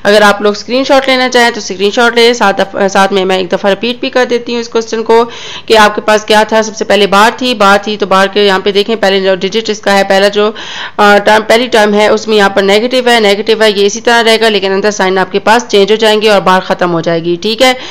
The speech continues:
Next में आप देखें कि like terms को मैंने इकट्ठा करके solve कर लिया है। फिर उससे अगले स्टेप में मैंने क्या किया, small bracket को ख़त्म किया है। small bracket को ख़त्म करने के बाद then आपने क्या देखना है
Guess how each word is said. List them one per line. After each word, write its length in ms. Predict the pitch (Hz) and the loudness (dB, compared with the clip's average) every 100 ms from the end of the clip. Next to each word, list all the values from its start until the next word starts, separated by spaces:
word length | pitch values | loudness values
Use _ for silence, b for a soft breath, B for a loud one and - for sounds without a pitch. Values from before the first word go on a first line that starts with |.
| B B B | B B B
Next 240 | 233 247 | -2 0
में 80 | 285 | 0
आप 120 | 269 | 2
देखें 260 | 226 240 262 | 2 0 0
कि 80 | 247 | 2
like 220 | 220 226 | 2 2
terms 220 | 233 233 | -2 -4
को 60 | 233 | -2
मैंने 180 | 214 214 | 0 0
इकट्ठा 300 | 220 214 254 | 0 -2 0
करके 320 | 254 233 247 | 2 0 0
solve 300 | 240 220 233 | 0 2 2
कर 180 | 240 240 | 2 0
लिया 220 | 220 220 | 2 0
है। 60 | 220 | 0
फिर 180 | 254 | 0
उससे 200 | 247 - | -2 -2
अगले 260 | - 233 247 | -2 0 0
स्टेप 160 | 247 240 | 0 0
में 120 | 240 | 0
मैंने 180 | 226 226 | 0 0
क्या 200 | 220 214 | 0 0
किया, 160 | 220 | 0
small 260 | 208 202 196 | -2 -2 0
bracket 300 | 190 196 226 | 0 -4 -4
को 100 | - | -6
ख़त्म 300 | 262 254 247 | -4 -2 -2
किया 240 | 240 233 226 | -2 0 2
है। 160 | 220 220 - B B B | 4 2 -2 B B B
small 240 | - 262 | 2 2
bracket 300 | 269 254 262 | 4 2 0
को 80 | 254 | -2
ख़त्म 240 | 247 247 240 | -2 0 0
करने 180 | 226 | 0
के 60 | 220 | 0
बाद 280 | 208 214 180 | 2 0 2
then 200 | 202 254 | 0 2
आपने 420 | 262 226 - 226 220 | 2 0 -2 0 2
क्या 180 | 220 | 2
देखना 320 | 208 208 208 214 | 2 0 0 0
है 200 | 214 | 2